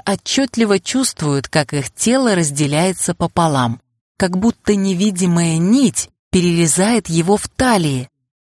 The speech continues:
У одной моей знакомой эта нить разделяла её тело на высоте грудей.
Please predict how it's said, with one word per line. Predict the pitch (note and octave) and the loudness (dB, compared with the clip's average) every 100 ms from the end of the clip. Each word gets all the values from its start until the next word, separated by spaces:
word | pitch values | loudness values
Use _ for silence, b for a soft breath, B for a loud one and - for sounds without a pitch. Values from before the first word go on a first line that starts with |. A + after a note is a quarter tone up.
| _ _ _ _ | _ _ _ _
У | F3+ | 2
одной | E3+ D#3+ F#3 F#3 | 2 2 2 2
моей | E3 D#3+ D3+ D3 | 2 2 0 0
знакомой | D#3 D3+ - B3 F#3+ C#3 - | 0 0 2 2 2 -2 -2
эта | G3 - F3+ | -2 2 0
нить | F3+ A#3 - - | 2 2 0 -4
разделяла | F#3+ G3 D#3 E3+ D#3+ F#3 G3+ | 0 0 2 0 2 2 2
её | F3 D#3 D3+ | 0 0 -2
тело | - - F#3 F#3+ | -2 0 2 2
на | D#3+ | 0
высоте | D3+ - C#3+ - D3+ | -2 -2 -2 -2 0
грудей. | D#3+ G#3 E3 C3 A#2+ | 2 2 2 0 -2